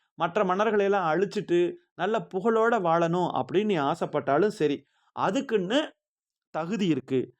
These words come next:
அந்த தகுதி என்னன்னு நான் சொல்றேன், அதை நீ கேளு அப்படின்னு புலவர் சொல்றார். என்ன சொல்றாருன்னு பாருங்களேன். "நீர் இல்லாம நீரின்றமையா வா-, யாக்கை." அதாவது, இந்த உலகத்துல நீர் இல்லாம எந்த உயிர்களும் வாழ முடியாது, உடம்பே இருக்காது இல்லையா?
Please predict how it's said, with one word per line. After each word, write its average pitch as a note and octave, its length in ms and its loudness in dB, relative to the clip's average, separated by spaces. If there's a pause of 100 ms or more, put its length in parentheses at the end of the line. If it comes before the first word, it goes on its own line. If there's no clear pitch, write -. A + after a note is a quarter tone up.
(120)
அந்த D#3 280 2
தகுதி G3 460 2
என்னன்னு F#3+ 300 2
நான் C#3 200 2
சொல்றேன், C#3 460 0
அதை E3+ 320 -4
நீ D3+ 260 -2
கேளு C3+ 440 2
அப்படின்னு C3+ 280 -4
புலவர் B2+ 360 -2
சொல்றார். A2 260 0 (340)
என்ன C3+ 260 -6
சொல்றாருன்னு C3 300 0
பாருங்களேன். C3 480 -6 (1300)
"நீர் A#3+ 400 4
இல்லாம F#3+ 460 2 (560)
நீரின்றமையா G#3 800 2
வா-, - 260 0
யாக்கை." C3+ 360 -2 (360)
அதாவது, F3+ 500 0 (240)
இந்த D#3 180 0
உலகத்துல F3 600 2 (340)
நீர் A#3 400 4
இல்லாம F#3+ 380 2
எந்த F#3 400 2
உயிர்களும் E3+ 460 2
வாழ C#3 260 2
முடியாது, A#2+ 560 0
உடம்பே E3+ 400 2
இருக்காது D3 480 0
இல்லையா? E3+ 320 0